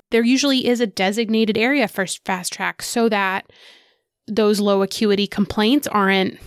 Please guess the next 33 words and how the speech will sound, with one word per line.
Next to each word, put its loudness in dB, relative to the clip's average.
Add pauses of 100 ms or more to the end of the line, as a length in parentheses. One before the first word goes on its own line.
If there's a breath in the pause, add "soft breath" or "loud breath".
(500 soft breath)
clogging -2
up -4
the -2
waiting -2
room. -6
So, -2 (260 loud breath)
so -2
a 0
lot 0
of -12
times -4 (140)
those 0
lower 2
acuity 0 (320)
complaints -2
will 0
get -4
pulled -4
back -6
to -16
the -6
fast -6
track -4
area 0
in -2
an, -2 (180)
in 2
an -2
effort -8
to -4
decompress -8
the -4
entire, -6